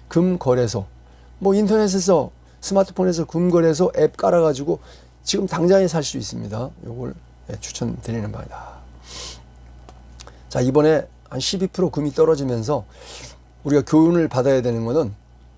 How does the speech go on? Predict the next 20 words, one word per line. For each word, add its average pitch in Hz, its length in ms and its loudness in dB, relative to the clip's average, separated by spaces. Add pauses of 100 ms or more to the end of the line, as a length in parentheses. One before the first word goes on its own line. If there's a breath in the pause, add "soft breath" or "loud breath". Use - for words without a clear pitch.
(200)
레버리지를 196 1000 4
끼지 151 220 -6
말아라. 110 840 -14 (140)
이게 160 180 0
레버리지가 175 440 4
뭡니까, 117 380 -4
여러분? 135 240 -6 (520 soft breath)
내가 208 380 4 (1160)
백만 233 300 6
원만 226 200 4
집어넣고 180 460 2
나서 135 440 0 (1040)
백만 180 340 4
원을 196 220 4
담보로 160 560 2 (400 soft breath)
천만 240 340 2
원치를 202 260 -2
살 170 140 -2
수도 160 180 -6
있어요. 123 420 -8